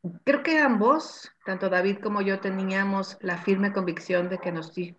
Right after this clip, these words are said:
nuestros hijos no queríamos que murieran. El diagnóstico había sido definitivo y nos decían que no había mucha esperanza, que no había medicamentos,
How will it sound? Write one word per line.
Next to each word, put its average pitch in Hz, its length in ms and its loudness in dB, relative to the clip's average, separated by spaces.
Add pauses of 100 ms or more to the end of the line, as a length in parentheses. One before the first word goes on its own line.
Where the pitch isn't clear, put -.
nuestros 175 320 -8
hijos 190 420 -6 (720)
no 196 160 2
queríamos 180 380 0
que 185 80 -6
murieran. 160 420 -6 (1080)
El 247 120 4
diagnóstico 302 440 4
había 254 240 6
sido 277 180 6
definitivo 220 640 4
y 190 320 -2
nos 170 180 -4
decían 190 520 2
que 185 140 2
no 175 120 -2
había 196 180 2
mucha 196 240 -2
esperanza, 185 720 0
que 185 100 -4
no 180 120 -4
había 180 200 0
medicamentos, 170 1040 -2